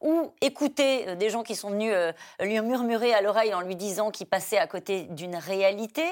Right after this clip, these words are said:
Euh, est-ce qu'il a regardé les sondages ? On va en parler dans un instant. Qu'est-ce qui s'est passé ? Est-ce que c'est juste ? Parce que si c'est le cas, bah, bah, ça va être compliqué de le défendre sur la durée.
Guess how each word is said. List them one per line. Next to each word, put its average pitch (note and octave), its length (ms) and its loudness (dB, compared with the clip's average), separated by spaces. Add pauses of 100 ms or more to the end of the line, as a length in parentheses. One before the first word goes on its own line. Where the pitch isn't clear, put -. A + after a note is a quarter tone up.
(400)
Euh, A3 260 6
est-ce C4+ 220 2
qu'il C4 200 0
a A#3 180 6
regardé A3 380 2
les G#3 100 0
sondages ? G#3 400 0
On F#3+ 60 -10
va F3 80 -8
en F3+ 80 -6
parler F#3+ 240 -2
dans F#3+ 180 -4
un G3+ 140 0
instant. D#4 320 -2 (320)
Qu'est-ce G4+ 240 -4
qui C#4+ 100 -2
s'est C4 160 -2
passé ? A#3 340 0 (100)
Est-ce D4+ 200 0
que G4+ 80 0
c'est A3 240 -2
juste ? F#3 380 -6
Parce F#3 160 -8
que F3+ 80 -10
si G3 160 -8
c'est G3+ 140 -6
le F3+ 60 -10
cas, F#3+ 280 2
bah, D3 180 -2
bah, D3+ 220 -2
ça D#3+ 80 -10
va D3+ 60 -2
être D3+ 100 -10
compliqué F#3 400 -8
de E3 100 -6
le D#3 60 -8
défendre E3 340 -8
sur - 80 -12
la D#3+ 140 -4
durée. A3 320 -2